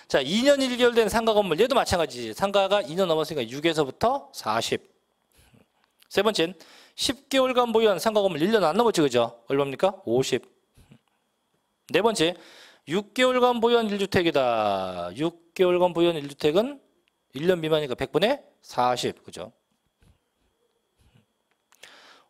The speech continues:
오 번, 일 년 팔 개월 보유한 상가 건물. 자, 이 년 안 되지, 그죠? 백분의 사십. 그래서 맞는 거니까 몇 번? 삼 번. 그래서 일 년 안 된 상가 건물 백분의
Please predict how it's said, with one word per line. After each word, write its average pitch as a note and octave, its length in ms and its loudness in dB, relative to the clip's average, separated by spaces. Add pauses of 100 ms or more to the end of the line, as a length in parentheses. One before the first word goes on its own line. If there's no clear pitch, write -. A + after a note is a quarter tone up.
오 F#3 140 4
번, D#3+ 260 2 (360)
일 F3 220 -2
년 B3 180 2
팔 B3+ 200 0
개월 B3 180 2
보유한 G#3+ 240 2
상가 G#3 200 0
건물. D3+ 420 0
자, C#3 120 -2
이 D3 120 -4
년 F#3+ 200 0
안 F3 100 0
되지, E3 200 0
그죠? A#2+ 300 2
백분의 G3+ 500 0 (540)
사십. G#2+ 460 -4 (600)
그래서 A#2+ 160 -10
맞는 C#3 280 0
거니까 F3+ 200 0
몇 C3+ 180 -2
번? A2 260 -6
삼 G#2 240 -14
번. A#2 160 -8 (380)
그래서 B2+ 200 -8 (180)
일 E3 200 -2
년 F3 120 2
안 C3 140 -2
된 C#3 140 0
상가 C#3 220 -6
건물 B2 180 -6
백분의 F3 440 -4